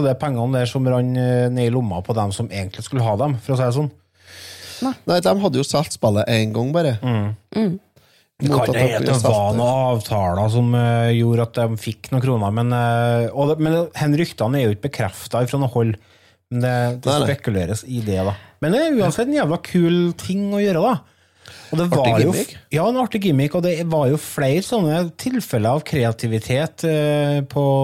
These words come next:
Speaker 1: åtti og nittitallet, der folk la med ting, kodelesere og masse forskjellig som du måtte bruke for å, eh,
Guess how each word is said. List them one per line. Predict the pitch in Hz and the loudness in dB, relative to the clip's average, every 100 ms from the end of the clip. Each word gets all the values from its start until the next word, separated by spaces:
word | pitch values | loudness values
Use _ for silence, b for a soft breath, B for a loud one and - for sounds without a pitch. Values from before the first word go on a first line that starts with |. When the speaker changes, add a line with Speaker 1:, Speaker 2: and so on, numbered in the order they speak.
| 135 135 139 | 2 2 0
Speaker 1:
åtti | 120 127 | -4 -4
og | 123 | -4
nittitallet, | 113 110 104 123 175 | -4 -2 0 0 0
der | 156 | 0
folk | 143 139 131 | 0 -4 -2
la | 147 143 143 120 | 0 2 2 0
med | 95 104 | 0 -2
ting, | 127 123 123 127 123 - B B B - | -2 -2 -2 -2 -2 -6 B B B -4
kodelesere | 170 165 139 104 107 104 104 104 104 101 95 - 120 113 123 131 131 | 0 2 2 2 2 2 2 0 0 0 -2 -2 -2 0 2 2 0
og | 139 139 | 0 0
masse | 143 143 - 120 | 0 -4 -4 -6
forskjellig | 139 135 104 110 | -4 -4 -4 -2
som | 139 135 | -2 -2
du | 131 131 | -2 -2
måtte | 131 113 - | -2 -4 -4
bruke | 120 107 101 107 - | -4 -2 -4 -6 -4
for | 131 | 0
å, | 127 127 B B B B B 143 | 2 0 B B B B B -8
eh, | 127 120 104 90 | -8 -8 -12 -12